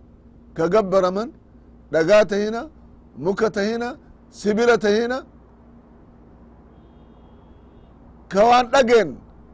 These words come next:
ka waan agar,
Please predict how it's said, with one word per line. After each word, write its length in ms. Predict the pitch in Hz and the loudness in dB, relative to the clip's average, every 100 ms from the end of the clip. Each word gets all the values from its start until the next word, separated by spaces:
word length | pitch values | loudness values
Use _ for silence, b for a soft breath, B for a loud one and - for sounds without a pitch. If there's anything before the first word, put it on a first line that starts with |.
| - - - - _ - - - - - - - - - - - - - - - _ - - - - - - - - - | -20 -20 -20 -20 _ -20 -20 -20 -20 -20 -20 -20 -20 -20 -20 -20 -20 -20 -20 -20 _ -20 -20 -20 -20 -20 -20 -20 -20 -4
ka 80 | 202 | 2
waan 260 | 233 254 262 | 4 4 4
agar, 280 | 269 254 | 6 6